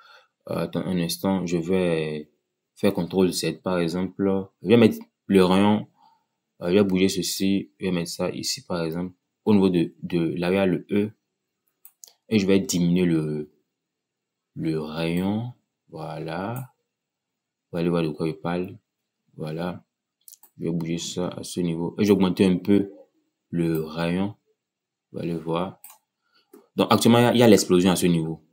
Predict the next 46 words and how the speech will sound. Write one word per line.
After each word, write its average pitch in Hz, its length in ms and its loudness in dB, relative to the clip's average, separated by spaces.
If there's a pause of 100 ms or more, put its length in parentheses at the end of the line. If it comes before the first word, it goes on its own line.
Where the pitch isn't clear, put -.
Voyez, 90 200 4
vous 92 100 4
voyez, 95 180 6
il - 20 10
n'y 110 40 8
a 95 40 6
pas 98 180 0
d'explosion 87 500 -2
ici. 82 380 -2 (120)
Donc, 92 240 0
pour 160 120 10
la 101 140 8
force 107 300 0
deux, 87 240 2
on 120 80 2
peut 123 140 2
créer 104 200 0
l'explosion 87 360 2
également 85 280 0
à 82 80 0
ce 90 140 -4
niveau. 82 340 -2 (360)
Donc, 92 140 0
c'est 82 200 2
là 90 240 2
où 120 320 0
intervient 87 420 0
la 82 160 0
force 85 300 -8
deux. 82 260 -4 (1000)
Donc, 90 160 -2
si 110 60 2
je 101 40 4
viens 98 120 6
de, 87 300 2
de 85 300 -2
N 101 240 2 (500)
et 110 80 4
j'augmente 95 360 6
un 87 80 2
peu 95 180 2
le 82 160 2
rayon 85 320 -2
à 87 80 -2
ce - 140 -4
niveau, 87 500 0